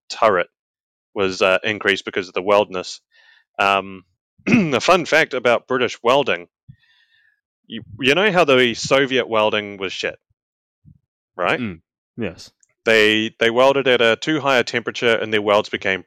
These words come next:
Speaker 1: brittle. The British, when it came to welding, were very, very good at it, to the point where tests were done on their wel-, on the welds on the turrets.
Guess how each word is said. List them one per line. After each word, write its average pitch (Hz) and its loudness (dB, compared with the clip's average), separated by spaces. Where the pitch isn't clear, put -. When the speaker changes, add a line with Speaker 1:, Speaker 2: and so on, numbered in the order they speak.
Speaker 1:
brittle. 113 2
The - -4
British, 165 2
when 117 -4
it 113 -4
came 139 -2
to 110 -8
welding, 113 0
were 110 2
very, 131 0
very 110 0
good 151 4
at 107 2
it, 95 -2
to 123 -4
the 123 4
point 151 -2
where 113 2
tests - -2
were 135 0
done 107 -2
on 117 0
their 107 4
wel-, 127 2
on 117 -2
the 107 -2
welds 131 2
on 110 -4
the 104 -8
turrets. 120 2